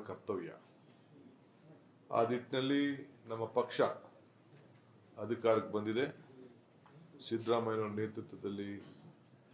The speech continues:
ಸರ್ಕಾರ ರಚನೆ ಆಗಿದೆ. ಹಿಂದೆ ಹೈಕಮಾಂಡ್ ಅವರು ಏನು ತೀರ್ಮಾನ ಮಾಡಿದ್ದಾರೆ, ಆ ಪ್ರಕಾರ ಇವತ್ತು ನಾವು ಕೆಲಸವನ್ನು ನಾವು ಮಾಡಿಕೊಂಡು ನಾವು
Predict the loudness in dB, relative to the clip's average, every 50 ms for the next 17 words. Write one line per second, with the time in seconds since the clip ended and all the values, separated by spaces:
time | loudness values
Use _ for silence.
0 | -20 -20 -20 -20 -20 -12 -8 -6 -6 -4 -2 0 0 2 2 2 0 -2 -4 -6
1 | -10 -12 -12 -12 -12 -10 -8 -6 -6 -6 -6 -6 -6 -6 -6 -6 -8 -12 -18 -20
2 | -20 -20 -20 -20 -20 -20 -20 -20 -20 -20 -20 -20 -20 -20 -20 -20 -20 -20 -20 -10
3 | -6 -4 -2 2 6 6 8 8 6 6 4 2 2 2 2 4 6 8 8 8
4 | 6 4 0 0 0 -2 -2 -4 -4 -4 -2 -2 -2 0 0 -2 -2 -2 -4 -4
5 | -6 -6 -6 -6 -6 -6 -8 -8 -6 -6 -6 -4 -6 -8 -8 -4 -4 -2 -2 -2
6 | -4 -6 -6 -8 -8 -10 -10 -8 -8 -8 -8 -10 -8 -6 -6 -6 -4 -6 -8 -8
7 | -8 -8 -10 -12 -12 -12 -10 -10 -12 -12 -12 -14 -16 -14 -14 -14 -14 -14 -14